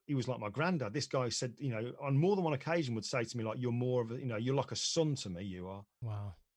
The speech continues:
Speaker 1: And this guy was just phenomenal. I mean, he was just, but I was really nervous when I first met him because of who he was and what he'd done. You know, this was a Spitfire pilot,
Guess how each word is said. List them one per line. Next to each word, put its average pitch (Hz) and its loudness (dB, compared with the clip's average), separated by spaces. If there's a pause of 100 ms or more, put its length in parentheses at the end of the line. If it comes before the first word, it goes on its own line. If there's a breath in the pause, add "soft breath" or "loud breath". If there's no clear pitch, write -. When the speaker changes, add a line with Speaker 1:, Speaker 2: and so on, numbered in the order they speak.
(140)
Speaker 1:
And 131 6
this 175 4
guy 131 2
was 113 0
just 160 -8
phenomenal. 131 -2
I 123 -6
mean, 143 -2
he 147 0
was 139 -2
just, - -6 (640)
but 160 6
I 180 8
was 196 2
really 214 2
nervous 202 4
when 143 0
I 123 2
first 143 0
met 180 -2
him 101 -4 (300)
because 143 0
of 127 0 (880)
who 170 6
he 165 8
was 143 2
and 117 2
what 131 0
he'd 104 -4
done. 139 2
You 110 -2
know, 113 -2
this 165 -2
was 143 -2
a - 0
Spitfire - -2
pilot, 90 -10